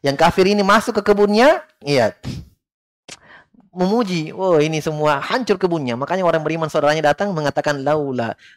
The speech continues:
laula iddakhalta jannataka qulta masya Allah la quwwata illa billah." Kalau seandainya tadi kau masuk kebunmu, kau melakat-, kau katakan, "Masya Allah, ini kehendak Allah," tidak terjadi seperti ini.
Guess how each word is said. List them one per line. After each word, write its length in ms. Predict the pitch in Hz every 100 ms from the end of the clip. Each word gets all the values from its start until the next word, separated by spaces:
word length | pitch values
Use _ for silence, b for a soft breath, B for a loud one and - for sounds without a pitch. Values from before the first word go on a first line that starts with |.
| b
laula 480 | 147 151 135 117 -
iddakhalta 720 | 135 - - 101 185 190 185 143
jannataka 640 | 147 147 135 123 - -
qulta 320 | 269 277 196
masya 400 | 180 156 147 151 -
Allah 480 | 135 131 139 214 - 131
la 160 | 127
quwwata 480 | - 190 165 131 127
illa 400 | 123 120 113 107
billah." 320 | 110 101 92 - _
Kalau 240 | 139 214
seandainya 400 | 202 196 180 180
tadi 240 | 175 165 165
kau 80 |
masuk 240 | 156 156 -
kebunmu, 320 | 151 180 170
kau 160 | 156 147
melakat-, 320 | 143 135 -
kau 160 | 139
katakan, 240 | 139 143 131
"Masya 560 | 151 220 214 185 185
Allah, 480 | 165 165 160 175 165 B B 165
ini 240 | 170 165
kehendak 320 | 151 151 151
Allah," 320 | 139 156 226 B B
tidak 160 | 143 135
terjadi 160 | 135 185
seperti 480 | 151 - - 110
ini. 100 | 107